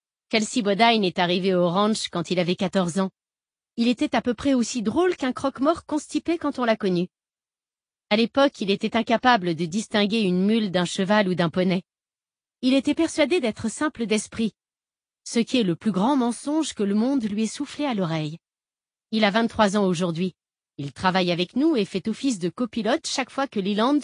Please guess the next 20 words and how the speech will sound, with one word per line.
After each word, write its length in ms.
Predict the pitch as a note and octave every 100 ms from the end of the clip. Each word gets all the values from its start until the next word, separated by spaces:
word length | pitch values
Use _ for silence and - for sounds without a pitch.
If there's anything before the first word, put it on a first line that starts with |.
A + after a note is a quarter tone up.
| -
prend 200 | - G#3
le 100 | F3
jet. 380 | E3+ F3 - - _ _ _ _ _ _ _ _ _
Je 140 | A#3 D#4+
ne 80 | D#4
serais 280 | - E4+
pas 180 | F4+ G4+
étonnée 420 | D4 C4 C4+ F4+
que 140 | - G#3+
Kelsey 500 | - A#3+ A#3+ - E4
te 120 | A3+
plaise, 480 | - G#3 G3+ F#3+ F3+ - _ _ _
et 60 | A3
je 100 | A3+
sais 180 | -
déjà 300 | F#3 C4+ D#4
que 40 | F#4
tu 140 | -
lui 140 | C#4+ C4
plairas. 340 | A3 E3+ F3